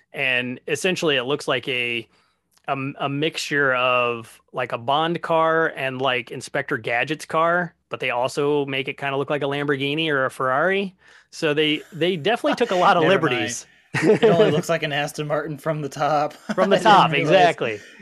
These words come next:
Speaker 2: It looks very much like an, like an eighties, like, Lamborghini or
Speaker 1: Yep.
Speaker 2: Ferrari. Yeah.
Speaker 1: Yep.
Speaker 2: Yeah.
Speaker 1: So, and, you know, what spy didn't drive a really expensive, fast-ass car?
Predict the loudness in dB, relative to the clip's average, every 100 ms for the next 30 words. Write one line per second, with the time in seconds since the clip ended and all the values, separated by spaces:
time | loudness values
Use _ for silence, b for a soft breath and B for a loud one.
0 | -16 -8 -6 -8 -8 -6 -4 -4 -8 -6
1 | -6 -6 -8 -8 -10 -10 -8 -6 -6 -8
2 | -10 -10 -8 -8 -10 -14 -14 -14 -14 -12
3 | -12 -14 -8 -6 -6 -10 -16 -16 -14 -14
4 | -18 b b _ -8 -6 -8 -8 -12 _
5 | _ _ b b b b b b b b
6 | _ -2 0 0 0 -2 -4 -4 -2 -4
7 | -4 -4 -4 -6 -12 -6 -4 -4 -6 -8
8 | -8 -8 -8 -12 -16 -16 -14 -14 -10 -10
9 | -8 -10 -12 -8 -6 -4 -6 -10